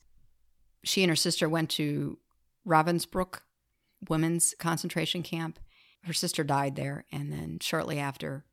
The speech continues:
uh, Corrie was, was released, which was a miracle by the Lord all on its own. And then she went on to speak all over the world and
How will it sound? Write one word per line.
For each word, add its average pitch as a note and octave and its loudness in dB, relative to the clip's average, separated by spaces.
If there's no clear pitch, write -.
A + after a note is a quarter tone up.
uh, - -20
Corrie D#3+ -2
was, C#3 -10
was C#3+ -12
released, D3 -6
which F3 2
was E3 0
a E3+ 6
miracle E3+ 4
by C#3 -4
the C3+ -8
Lord C#3 -6
all D3 0
on C#3 -4
its C#3 -8
own. D3+ -4
And D3 -4
then D3 -4
she - 0
went D3 0
on C#3 0
to D3 -6
speak - 0
all D#3 0
over D#3 -2
the D3+ -6
world - -8
and - -6